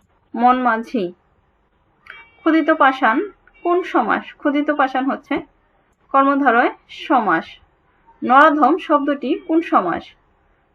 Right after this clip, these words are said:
নরাধম শব্দটি হচ্ছে কর্মধারয় সমাস।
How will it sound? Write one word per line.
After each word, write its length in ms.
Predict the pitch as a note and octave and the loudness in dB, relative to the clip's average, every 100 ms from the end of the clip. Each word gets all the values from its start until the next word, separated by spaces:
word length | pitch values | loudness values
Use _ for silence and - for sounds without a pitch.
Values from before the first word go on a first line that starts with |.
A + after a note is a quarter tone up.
| - | -6
নরাধম 520 | A3+ B3+ C#4 C#4+ C#4 | 4 4 6 2 -2
শব্দটি 440 | D#4+ D4+ C4+ C#4 C#4+ | -2 -4 -2 -4 -4
হচ্ছে 400 | B3 A#3 D#4 G4 | -6 -6 -6 -4
কর্মধারয় 680 | - A#3+ A#3+ B3+ A#3 C4 - _ _ | -2 -2 0 -4 -2 -2 -4 _ _
সমাস। 600 | - - A#3+ E3+ G3+ - | -12 -2 0 -2 -6 -16